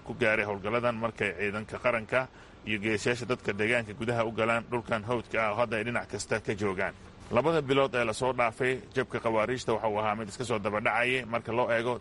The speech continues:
dagaaladii xoogga lahaa ee ka socday Galmudug iyo Hirshabeelle, halkaasoo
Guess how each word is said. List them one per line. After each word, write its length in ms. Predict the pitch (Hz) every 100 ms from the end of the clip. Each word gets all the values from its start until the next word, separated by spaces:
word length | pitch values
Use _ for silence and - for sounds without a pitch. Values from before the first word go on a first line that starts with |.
| 101
dagaaladii 440 | 113 113 123 120 104
xoogga 300 | 120 104 107
lahaa 240 | 104 110 101
ee 40 |
ka 100 | 131
socday 380 | 123 110 120 117 104
Galmudug 400 | 120 113 110 104
iyo 80 |
Hirshabeelle, 560 | 107 120 135 123 123 127 - - -
halkaasoo 420 | 123 120 113 110